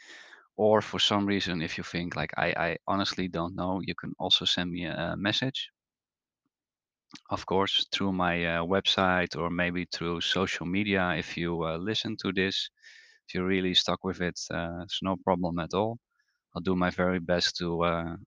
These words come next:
answer all those questions. So we're going to get into this. Um,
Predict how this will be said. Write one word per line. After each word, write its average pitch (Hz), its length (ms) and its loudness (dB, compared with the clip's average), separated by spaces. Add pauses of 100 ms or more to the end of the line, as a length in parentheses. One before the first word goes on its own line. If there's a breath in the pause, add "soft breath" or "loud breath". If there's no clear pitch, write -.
answer 85 400 -2
all 87 160 -2
those 87 220 0
questions. 120 560 -2 (1800)
So - 180 0
we're 95 220 2
going 90 140 2
to 85 100 -4
get 90 200 0
into 87 220 -2
this. - 300 -6 (960 loud breath)
Um, 117 480 10